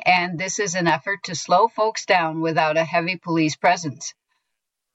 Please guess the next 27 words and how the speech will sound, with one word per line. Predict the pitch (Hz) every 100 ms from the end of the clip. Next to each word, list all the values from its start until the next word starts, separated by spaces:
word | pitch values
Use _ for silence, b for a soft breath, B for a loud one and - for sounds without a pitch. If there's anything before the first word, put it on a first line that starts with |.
| _ _ _
On | 196 190
June | 180 240 277
twenty-sixth, | - 247 226 208 - 247 147 - - -
following | 190 185 190 180
the | 180
S | 170 175
O | 185
V | 175 170
Commissioners | 170 170 170 165 156
Association | 151 147 151 143 160 151 139 151
meeting, | 143 156 233 240
the | 214
B | 196 214
O | 214
C | - 220
C | - 214
planned | - 208 208 -
to | 208
meet | 202 214 220
and | 190 208
discuss | 202 190 - 202 202 -
whether | 196 196
to | 175 214 -
ask | 180 180 -
Colorado | - 190 196 196 185 180
Counties, | - 175 180 202 175 - 254
Inc | 226 165 -